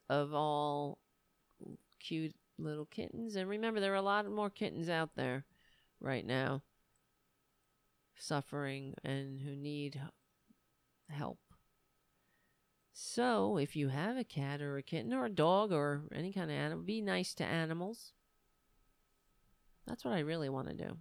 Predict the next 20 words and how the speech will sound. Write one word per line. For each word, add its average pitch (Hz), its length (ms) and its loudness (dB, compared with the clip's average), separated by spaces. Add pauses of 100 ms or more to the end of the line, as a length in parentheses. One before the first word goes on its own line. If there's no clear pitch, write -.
(300)
Be 151 140 -6
nice 151 240 -6
to - 140 -12
animals. - 480 -10 (1040)
If, - 380 0
uh, 175 300 2 (1080)
we 190 200 4
had 190 140 4
a 160 60 4
normal 160 520 4
functioning 147 680 0
society, 139 840 2 (1900)
we 165 140 0
would 160 180 4
have 151 200 2
a 139 40 0
show 143 300 4
about 139 360 2
animals, 147 560 -4
maybe. 123 420 -2